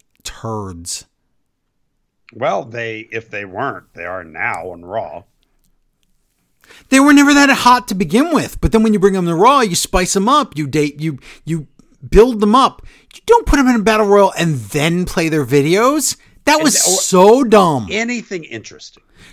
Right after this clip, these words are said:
Speaker 1: Do you
Speaker 2: And even if
Speaker 1: realize
Speaker 2: it's a joke.
Speaker 1: Do you realize if you would have taken Von Wagner, J D McDonough, and Apollo Crews out of that match and Zion Quinn, nothing would have changed.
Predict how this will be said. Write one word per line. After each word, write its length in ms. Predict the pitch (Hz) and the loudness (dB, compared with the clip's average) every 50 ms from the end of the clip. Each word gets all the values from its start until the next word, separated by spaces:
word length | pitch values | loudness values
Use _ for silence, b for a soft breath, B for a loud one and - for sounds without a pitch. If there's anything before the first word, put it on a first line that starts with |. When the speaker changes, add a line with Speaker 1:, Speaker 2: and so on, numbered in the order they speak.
| b | b
Speaker 1:
Do 100 | - - | 0 2
you 80 | 262 339 | 2 2
Speaker 2:
And 80 | 381 392 | 2 2
even 60 | 349 | 0
if 40 | 320 | 0
Speaker 1:
realize 340 | 285 254 190 151 131 117 107 | 2 4 4 2 2 -2 -4
Speaker 2:
it's 160 | - - - | -8 -10 -12
a 40 | 120 | -14
joke. 440 | - - - 101 73 - _ _ _ _ | -16 -16 -16 -16 -16 -18 _ _ _ _
Speaker 1:
Do 100 | - 190 240 | -2 -2 0
you 80 | 285 | 0
realize 360 | 330 302 269 226 175 147 127 | 0 0 0 0 0 -2 -2
if 120 | 139 - - | -4 -4 -4
you 100 | 180 196 | -4 -2
would 60 | 208 202 | -2 -2
have 80 | 165 - | -4 -2
taken 480 | - 196 180 160 - 151 131 120 - _ _ _ - | -2 -2 -2 -2 -2 -4 -4 -4 -6 _ _ _ -6
Von 320 | 113 139 156 208 247 240 | -2 0 2 2 2 2
Wagner, 540 | 214 175 160 151 127 131 131 131 131 127 _ _ _ _ | 0 0 0 -2 -2 -4 -4 -4 -6 -8 _ _ _ _
J 220 | 127 - 156 175 196 | -8 -2 0 0 0
D 80 | 233 | 0
McDonough, 600 | 233 226 214 - - 175 151 151 147 143 135 131 - _ _ | 0 -2 -4 -2 -2 -2 -2 -2 -2 -4 -4 -6 -8 _ _
and 100 | - 139 | -10 -10
Apollo 380 | 143 127 - - 175 175 170 160 | -6 -2 0 0 0 0 0 -4
Crews 500 | - - 156 143 131 127 120 110 - - _ _ _ _ _ _ _ _ _ _ _ _ _ _ _ _ _ _ _ _ _ _ | -6 -4 -2 -2 -2 -2 -4 -6 -10 -16 _ _ _ _ _ _ _ _ _ _ _ _ _ _ _ _ _ _ _ _ _ _
out 280 | - 160 196 233 262 269 | 2 6 8 8 8 6
of 60 | 254 | 6
that 220 | 254 254 240 208 | 4 2 2 2
match 600 | 180 175 160 135 104 87 - - - - - - _ _ _ - | 0 -2 -4 -4 -6 -8 -10 -10 -10 -10 -10 -14 _ _ _ -6
and 140 | 156 170 | -4 0
Zion 240 | 160 202 190 185 180 | 2 4 4 2 2
Quinn, 340 | - - 156 139 120 110 - _ _ _ _ _ _ | 2 0 0 0 -2 -6 -8 _ _ _ _ _ _
nothing 640 | 104 107 120 135 143 147 160 180 170 - 190 170 | -10 -6 -4 -2 0 2 2 2 2 0 -2 -2
would 120 | 160 156 | -2 -2
have 80 | 147 135 | -4 -4
changed. 580 | - 147 127 104 92 87 87 - - - - | -4 -6 -6 -8 -10 -12 -16 -18 -20 -20 -20